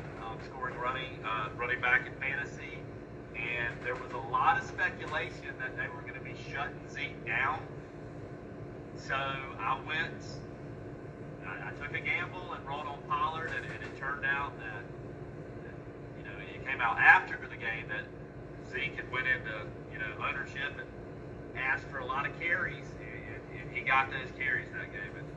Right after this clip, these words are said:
and it, it sucks, but hey, I, I'm just happy to have made it. It was a great game. I didn't think I had a chance after the Kamara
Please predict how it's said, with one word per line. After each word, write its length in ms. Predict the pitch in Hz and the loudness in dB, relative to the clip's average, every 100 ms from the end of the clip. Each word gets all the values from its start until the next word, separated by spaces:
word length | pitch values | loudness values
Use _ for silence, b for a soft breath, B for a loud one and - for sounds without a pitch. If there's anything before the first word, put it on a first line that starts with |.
| - | -8
and 80 | - 87 | -8 -8
it, 680 | - - - - - - | -8 -10 -10 -10 -8 -8
it 80 | - | -8
sucks, 460 | - 139 139 - - | -2 2 2 2 -4
but 160 | 117 117 | -6 -2
hey, 240 | 123 113 - - | 0 0 -2 -4
I, 140 | 101 113 - - - - - - - | -2 -2 -4 -8 -8 -8 -8 -8 -8
I'm 100 | - | -8
just 160 | 170 - | -6 6
happy 360 | 190 185 185 | 8 10 6
to 140 | 170 160 | 4 2
have 200 | 143 143 | 0 0
made 220 | 151 151 | 2 0
it. 80 | 143 | -4
It 100 | 139 | -6
was 100 | 139 | -6
a 60 | - | -4
great 280 | 139 143 131 | 0 0 0
game. 200 | 131 127 | -2 -2
I 100 | 139 | -2
didn't 200 | 147 123 | -2 -4
think 160 | 123 120 | -4 -2
I 60 | |
had 80 | 117 | -2
a 180 | 117 - | -4 -6
chance 240 | 135 127 - | -6 -6 -6
after 140 | - | -8
the 540 | - - - - - - | -8 -10 -10 -10 -8 -2
Kamara 220 | - | -2